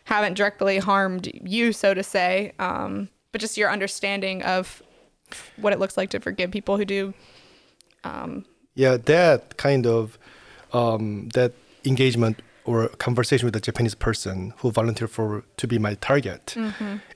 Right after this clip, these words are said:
Speaker 2: and also my Japanese friend, about tho-, those kind of forgiveness in Christ. And what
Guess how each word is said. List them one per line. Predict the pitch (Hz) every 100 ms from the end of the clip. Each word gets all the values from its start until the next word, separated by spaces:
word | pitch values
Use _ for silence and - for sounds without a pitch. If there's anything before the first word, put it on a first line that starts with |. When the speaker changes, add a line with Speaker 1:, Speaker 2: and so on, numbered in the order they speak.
| -
Speaker 2:
and | 127
also | 123 -
my | 113 113
Japanese | - 117 107
friend, | - 131 98 90 - _ _ _ _ _ _ _ _ _ -
about | 120 120 117
tho-, | 113 107
those | 110
kind | - 110
of | -
forgiveness | 113 110 135 123
in | - 156
Christ. | - 117 - - - - - - - - - -
And | 131 123 117 110
what | 113 127 127